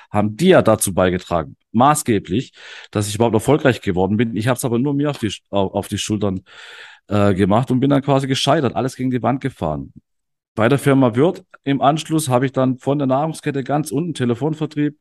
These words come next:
äh, bis, äh, ziemlich weit oben in der Führung den Vertrieb maßgeblich, äh, mitgeprägt. Und bei Wirth ist es wirklich so,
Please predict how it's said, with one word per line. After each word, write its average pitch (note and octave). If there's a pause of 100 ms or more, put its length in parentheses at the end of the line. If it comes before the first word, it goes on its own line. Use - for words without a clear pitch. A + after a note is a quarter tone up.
(640)
äh, A#2+
bis, -
äh, B2
ziemlich C3+
weit A2+
oben B2
in A#2
der A#2
Führung C3
den A2+
Vertrieb A#2+
maßgeblich, B2
äh, G2+
mitgeprägt. B2+
Und A2
bei A2
Wirth D3+
ist A2+
es G2+
wirklich A2+
so, D2+